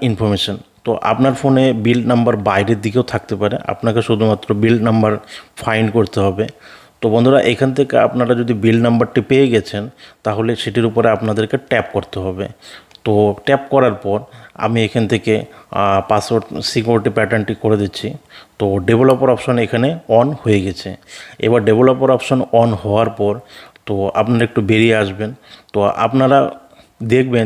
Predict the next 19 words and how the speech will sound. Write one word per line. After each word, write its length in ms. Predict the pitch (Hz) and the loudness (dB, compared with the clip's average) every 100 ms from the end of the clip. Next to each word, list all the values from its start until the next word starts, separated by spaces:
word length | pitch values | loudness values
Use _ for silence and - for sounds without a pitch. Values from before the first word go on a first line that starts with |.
| 104 | -2
যে 60 | |
ডেভেলপার 480 | 107 113 113 113 123 120 | 0 0 2 0 0 0
অপশন 200 | - 123 - | -2 -6 -6
আপনাদের 360 | - 113 113 120 - | -6 -2 0 -2 -2
সেটিংসের 480 | 110 117 107 127 147 - - - | -4 -2 -4 -4 -6 -12 -20 -6
কোন 160 | - 120 113 | 0 2 4
জায়গাতে 340 | 110 110 - 156 151 - - - - 117 | 2 2 0 -2 -2 -16 -14 -14 0 2
on 80 | 123 98 | 4 2
হয়েছে। 320 | 101 92 104 107 - _ _ - - _ - | 0 -2 -6 -10 -14 _ _ -20 -20 _ -2
তো 80 | 107 104 104 110 | 2 2 0 -2
যদি 140 | 120 127 | -2 -2
খুঁজে 240 | - 127 139 107 | 0 2 4 2
না 80 | 110 123 | 0 0
পান, 160 | 117 110 120 - - - | -2 -2 -4 -16 -16 -4
তাহলে 280 | 107 107 110 - 107 | -2 0 0 0 -2
আপনারা 280 | 110 113 107 - - - 127 | -2 0 0 -4 -14 -8 -8
একটি 160 | - 117 | -6 -2
কাজ 120 | 120 113 - | -2 -2 -4
করতে 220 | - | -4